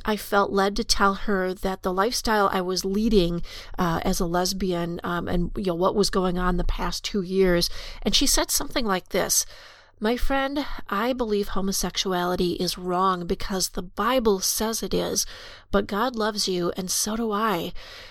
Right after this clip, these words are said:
But that's something you need to take to God." And she left it at that, never mentioning it again. And on Sunday, while we were out for lunch, she brought out the Four Spiritual Laws tract put out by Campus Crusade for Christ.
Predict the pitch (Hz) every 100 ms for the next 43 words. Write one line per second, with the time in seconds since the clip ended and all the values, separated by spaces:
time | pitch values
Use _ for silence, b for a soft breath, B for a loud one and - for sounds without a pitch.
0 | B 202 196 233 339 - 285 - 214 202
1 | 247 240 208 202 190 - 185 185 190 180
2 | 208 202 _ _ B B B 220 - 285
3 | 294 - 285 220 - 180 170 - 196 220
4 | 196 185 - 190 185 190 190 180 - 180
5 | 190 175 170 190 - B B B B 185
6 | 190 185 - 359 302 175 185 226 196 185
7 | 190 190 180 - 185 - - 185 254 214
8 | 202 - - - 277 254 247 202 190 -
9 | 185 - 220 226 233 - - 226 226 -
10 | 208 185 175 175 190 220 - - 285 269
11 | 294 - - 226 220 - 185 - - 220
12 | 214 - - - 202 185 - - - 247
13 | 202 180